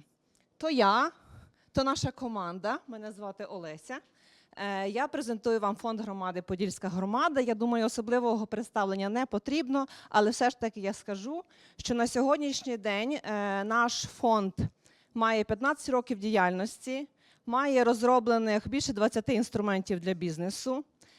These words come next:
має залучених більше ста мільйонів коштів в громаду,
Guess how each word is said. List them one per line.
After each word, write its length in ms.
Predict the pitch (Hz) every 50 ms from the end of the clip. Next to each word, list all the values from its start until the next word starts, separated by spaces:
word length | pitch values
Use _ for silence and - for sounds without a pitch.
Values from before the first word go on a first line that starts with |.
| _ _
має 320 | - 254 285 302 277 262 240
залучених 580 | 226 247 247 262 254 - - 254 233 233 226
більше 340 | 202 269 285 302 - - 254
ста 280 | 226 - - 262 240 233
мільйонів 480 | 226 214 208 208 202 202 196 190 180
коштів 400 | - - 214 202 - - - 196
в 60 | 180
громаду, 640 | 170 180 180 175 175 156 139 143 147 160 202 262